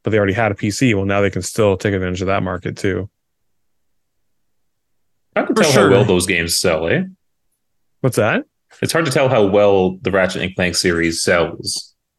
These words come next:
Speaker 2: Like, I know they did the, the, the remake or the movie one,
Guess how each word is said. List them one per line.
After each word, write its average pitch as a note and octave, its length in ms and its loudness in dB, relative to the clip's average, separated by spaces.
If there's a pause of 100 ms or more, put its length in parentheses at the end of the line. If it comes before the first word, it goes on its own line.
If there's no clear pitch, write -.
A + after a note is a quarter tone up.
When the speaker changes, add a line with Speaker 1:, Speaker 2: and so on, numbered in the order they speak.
(640)
Speaker 2:
Like, G2 140 0
I - 20 2
know B2 160 2
they B2 80 2
did G#2+ 240 0
the, F#2+ 120 2
the, F2+ 280 -2
the F2+ 100 -4
remake F2+ 360 -2
or F2 80 -2
the E2+ 80 -2
movie F2+ 300 0
one, D#2+ 340 -10